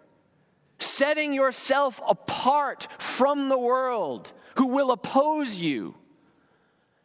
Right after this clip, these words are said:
and keep going. Do you see that? You, you expect, "Okay,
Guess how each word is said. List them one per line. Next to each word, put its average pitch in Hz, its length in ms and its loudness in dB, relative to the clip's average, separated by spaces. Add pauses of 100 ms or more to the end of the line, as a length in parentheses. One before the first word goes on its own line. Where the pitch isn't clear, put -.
(360)
and 180 200 2
keep 262 380 -2
going. 151 380 -2 (1400)
Do 180 80 0
you 196 40 0
see 262 220 -2
that? 120 220 -6 (140)
You, 233 120 0
you 247 240 0
expect, - 720 -2
"Okay, 226 560 -2